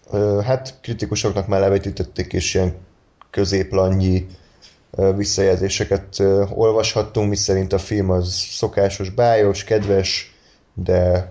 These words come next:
picit olyan érdektelen, nem?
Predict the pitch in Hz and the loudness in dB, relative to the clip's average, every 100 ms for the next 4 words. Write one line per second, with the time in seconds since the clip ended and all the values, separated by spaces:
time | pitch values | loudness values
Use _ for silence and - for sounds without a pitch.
0 | - 98 - 92 92 90 87 87 87 - | -8 -6 -4 0 2 4 4 2 0 -14
1 | _ _ _ _ _ _ - - 110 92 | _ _ _ _ _ _ -10 -6 -4 -4
2 | - 95 95 92 - - _ _ _ _ | -2 0 2 0 -4 -18 _ _ _ _
3 | _ _ - - 135 | _ _ -2 0 0